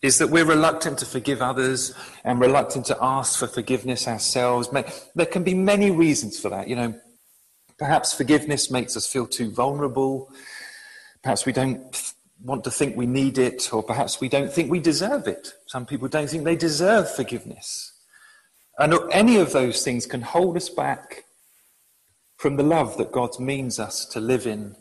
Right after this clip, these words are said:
and to share with one another. So much so that, like Simon here, we could even stare it in the face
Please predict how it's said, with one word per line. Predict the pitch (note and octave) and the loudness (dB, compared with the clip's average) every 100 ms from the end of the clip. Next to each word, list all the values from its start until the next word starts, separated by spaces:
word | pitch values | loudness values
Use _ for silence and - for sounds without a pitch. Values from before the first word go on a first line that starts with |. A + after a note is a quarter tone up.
| _ | _
and | G#2+ G2+ | -12 -10
to | - | -8
share | - A2 G2+ G2 - - | -4 -2 -2 -6 -10 -8
with | A2 | -6
one | G#2+ | -6
another. | G2+ G#2 G2+ F#2+ - _ _ _ _ _ _ _ _ _ _ _ _ _ | -6 -6 -6 -8 -14 _ _ _ _ _ _ _ _ _ _ _ _ _
So | - D#3 | -4 0
much | C#3 - | 0 0
so | - C3+ C3 | 2 4 4
that, | B2+ - - - - | 2 0 -10 -12 0
like | C3 B2+ | 0 2
Simon | - D3 E3 C#3 | 2 2 2 0
here, | A2+ G#2 | 2 2
we | A#2+ | 0
could | - | 2
even | D3 A#2+ | 0 0
stare | A#2 - - D#3 E3+ F3 D#3+ | 0 0 2 4 6 4 4
it | C#3+ C3 | 2 0
in | C#3 | -2
the | C3 | -4
face | - F3+ - - - - | 0 0 0 -2 -4 -6